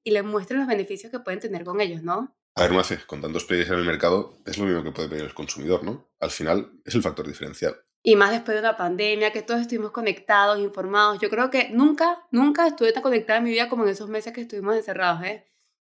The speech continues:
Speaker 1: Bueno, al final era lo único que podíamos hacer.
Speaker 2: ¿Y sabes qué también ha pasado, Mafe? Muchas personas se han dado cuenta que no quieren seguir en su trabajo o relación, mientras que hubo otros que se han enamorado perdidamente de su trabajo, como fue el caso de Sara Riballo, marketing manager de Foreo.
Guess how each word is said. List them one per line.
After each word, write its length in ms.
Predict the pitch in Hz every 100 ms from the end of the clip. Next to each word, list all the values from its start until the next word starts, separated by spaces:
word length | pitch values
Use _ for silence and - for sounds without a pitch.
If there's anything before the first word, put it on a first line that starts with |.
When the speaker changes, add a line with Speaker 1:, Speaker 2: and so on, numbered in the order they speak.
| -
Speaker 1:
Bueno, 160 | 190
al 80 | 175
final 220 | 180 180
era 160 | 196 226
lo 120 | 202
único 300 | 190 208 233
que 100 | 233
podíamos 380 | 226 175 175 170
hacer. 380 | 170 180 175 - _ _ _
Speaker 2:
¿Y 80 | 143
sabes 200 | 110 117
qué 100 | 143
también 220 | 127 123
ha 60 | 110
pasado, 300 | 101 131 107
Mafe? 220 | 113 - - _ _ -
Muchas 220 | 113 147
personas 300 | - 127 123
se 80 | 117
han 100 | 110
dado 120 | 98
cuenta 380 | 92 98 107 -
que 120 | 90
no 80 | 139
quieren 160 | 113 104
seguir 200 | 85 98
en 60 |
su 120 | - -
trabajo 420 | 73 80 - 92
o 100 | 76
relación, 420 | 73 - - 82 - - _ _
mientras 300 | 82 82 85
que 100 | 113
hubo 100 | 135
otros 380 | 127 127 - -
que 80 | -
se 60 | -
han 40 | 107
enamorado 360 | 90 85 95
perdidamente 500 | 80 82 80 80 78
de 40 | 76
su 100 | 76
trabajo, 400 | 67 62 - _
como 180 | - 117
fue 140 | 107
el 60 | -
caso 260 | 98 -
de 240 | 80 73 -
Sara 280 | - 87 82
Riballo, 340 | 71 57 - - -
marketing 320 | 87 87 85
manager 420 | 85 82 80 76
de 80 | 73
Foreo. 280 | - 64